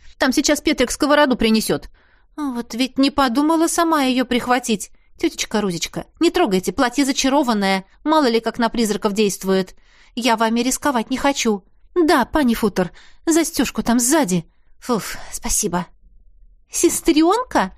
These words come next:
Олесь так ясно для себя определил".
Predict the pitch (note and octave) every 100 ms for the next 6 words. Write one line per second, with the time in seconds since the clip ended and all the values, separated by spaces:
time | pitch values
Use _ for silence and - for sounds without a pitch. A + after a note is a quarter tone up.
0 | - _ - - - F3 B3 C#4 C#4+ -
1 | - A#3+ - F#4+ G#4+ A4 - E4 C#4+ D4+
2 | - C4 C4+ A3+ - B3+ A3+ C4 A#3 G3+